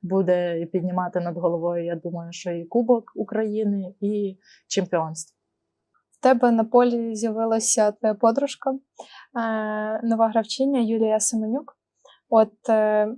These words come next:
Speaker 2: у вас з'явилась така зв'язка,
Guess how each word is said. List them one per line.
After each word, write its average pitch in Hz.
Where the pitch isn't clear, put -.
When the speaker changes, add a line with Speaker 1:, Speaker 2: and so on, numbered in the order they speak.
Speaker 2:
у 220
вас -
з'явилась 233
така 233
зв'язка, 214